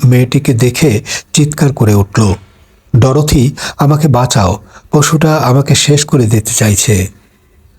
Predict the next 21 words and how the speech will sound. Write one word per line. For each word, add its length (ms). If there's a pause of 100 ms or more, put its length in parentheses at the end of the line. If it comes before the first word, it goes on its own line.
(480)
মুহূর্তের 520
জন্য 420 (300)
জোয়ান 420
একটু 460
অন্যমনস্ক 760
হয়ে 280
গিয়েছিল। 580 (580)
আর্থার 500
এ 200
সুযোগ 380
হারালো 440
না। 220 (560)
রিভলভারের 580
নল 460
একেবারে 600
জোয়ানের 440
মাথায় 420
ঠেকিয়ে 480 (440)
ট্রিগার 320
টিপল। 420 (680)
গুরুম! 320